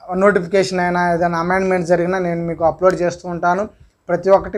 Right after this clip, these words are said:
మీకు ఎప్పటికప్పుడు అప్‌డేట్ ఇస్తూనే ఉంటాను. మరి మన నాన్న టెక్ ఇన్నోవేషన్‌ని లైక్ చేయండి. మీకు గనక ఈ యొక్క వీడియో ఉపయోగపడింది అనుకుంటే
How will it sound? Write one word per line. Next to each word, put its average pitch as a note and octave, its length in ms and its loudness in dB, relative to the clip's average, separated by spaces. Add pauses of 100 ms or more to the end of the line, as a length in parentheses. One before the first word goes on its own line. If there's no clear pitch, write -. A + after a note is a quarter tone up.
మీకు F#3 200 -4
ఎప్పటికప్పుడు F3 480 -2
అప్‌డేట్ F#3 340 -2 (200)
ఇస్తూనే F3+ 420 -6
ఉంటాను. F3 280 -2 (420)
మరి F#3 180 2
మన F3 180 2
నాన్న F3+ 220 0
టెక్ F#3 180 0
ఇన్నోవేషన్‌ని F3+ 480 -2
లైక్ E3+ 220 2
చేయండి. F#3 320 -2 (420)
మీకు B3 160 4 (100)
గనక A3+ 200 4 (220)
ఈ G3+ 120 -2
యొక్క F#3+ 120 -2 (140)
వీడియో G#3 200 4 (280)
ఉపయోగపడింది F#3 560 0
అనుకుంటే E3+ 340 -6